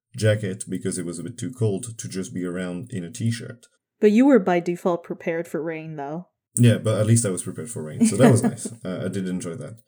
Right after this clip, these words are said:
Speaker 1: Otherwise, I would say the turbulence I really felt is just a travel fatigue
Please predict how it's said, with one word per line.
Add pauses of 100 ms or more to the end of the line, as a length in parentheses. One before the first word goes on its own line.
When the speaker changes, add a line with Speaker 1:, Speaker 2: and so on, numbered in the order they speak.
(300)
Speaker 1:
Otherwise,
I
would
say
the
turbulence
I
really
felt (160)
is
just
a
travel
fatigue